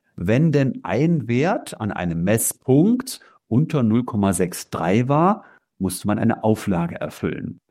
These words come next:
Und diese Auflage bestand darin, mindestens dreimal an dem Punkt zu messen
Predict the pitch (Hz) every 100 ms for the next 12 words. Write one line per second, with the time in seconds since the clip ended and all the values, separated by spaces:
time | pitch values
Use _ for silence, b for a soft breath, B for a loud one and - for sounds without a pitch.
0 | _ - 101 - 104 120 127 135 120 -
1 | 113 107 95 104 147 185 - _ - 104
2 | 110 117 - - 104 120 143 95 87 87
3 | 87 110 101 101 127 113 151 - 208